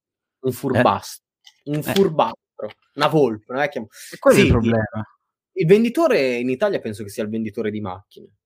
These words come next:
Speaker 1: Il venditore, proprio il venditore di
Speaker 2: La
Speaker 1: macchine.
Speaker 2: Folletto.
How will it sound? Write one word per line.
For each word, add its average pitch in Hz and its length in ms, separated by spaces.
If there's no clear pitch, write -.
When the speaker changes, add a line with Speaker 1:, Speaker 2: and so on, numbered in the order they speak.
Speaker 1:
Il 127 180
venditore, 127 880
proprio 143 260
il 107 80
venditore 107 560
di 107 60
Speaker 2:
La 123 60
Speaker 1:
macchine. 110 340
Speaker 2:
Folletto. 92 600